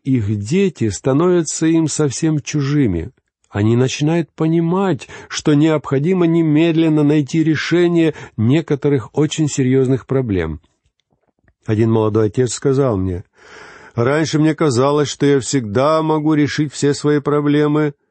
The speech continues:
но выяснилось, что мне нужен Бог». Сегодня люди снова обращаются к Слову Божию. Я вижу это повсюду, и это приводит меня в восторг.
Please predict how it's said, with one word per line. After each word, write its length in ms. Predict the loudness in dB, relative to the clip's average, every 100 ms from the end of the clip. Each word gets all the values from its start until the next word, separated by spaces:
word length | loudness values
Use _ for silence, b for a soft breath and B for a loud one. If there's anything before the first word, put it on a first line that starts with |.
| _ -6
но 260 | 0 0
выяснилось, 800 | 0 0 2 0 -2 -2 0 -2
что 240 | -4 -4 -4
мне 240 | 0 0
нужен 440 | 0 -2 -2 -2 -4
Бог». 360 | -8 -12 -18 -20 _ _ _ _ _ -14
Сегодня 460 | -2 0 2 2
люди 240 | 2 2 0
снова 720 | -2 0 2 2 2 0 -4 B B B
обращаются 800 | -4 0 -2 0 0 0 -2 -8
к 60 |
Слову 340 | -2 -2 0 -2
Божию. 500 | -2 -2 -4 -8 -12 _
Я 120 | -4
вижу 280 | 0 0 0
это 180 | 0 -2
повсюду, 720 | -2 -4 -4 -2 0 2 0 B B
и 160 | -4 0 2
это 380 | 2 2 -2 -6 _
приводит 500 | 0 2 2 0 -2
меня 260 | -2 -2 -2
в 80 | -2
восторг. 640 | -4 -4 -6 -6 -6 -14